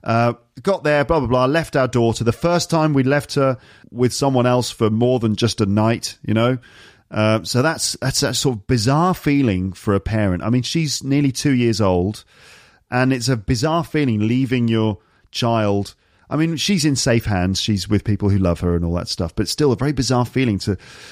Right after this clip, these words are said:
that usually, if she's not with you, it means she's with the other parent or she's with a babysitter or something. It's a very weird feeling to be both of us in a car driving,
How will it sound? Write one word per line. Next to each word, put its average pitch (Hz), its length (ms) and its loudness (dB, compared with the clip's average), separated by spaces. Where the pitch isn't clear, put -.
that 117 160 2
usually, 143 960 2
if 131 340 -4
she's 143 240 0
not 190 220 0
with 143 420 0
you, 95 400 0
it 139 120 0
means 135 200 2
she's 120 260 -2
with 131 160 -2
the 123 140 0
other 117 180 0
parent 110 420 0
or 117 140 0
she's 110 260 -2
with 117 140 0
a 107 60 -18
babysitter 98 600 -4
or 87 80 -2
something. 95 280 -4
It's 107 80 -2
a 127 40 -8
very 170 180 0
weird 135 360 0
feeling 120 340 0
to 110 120 -6
be 110 160 -2
both 175 260 0
of 123 120 2
us 107 180 0
in 123 80 0
a 117 60 2
car 123 300 0
driving, 104 600 -2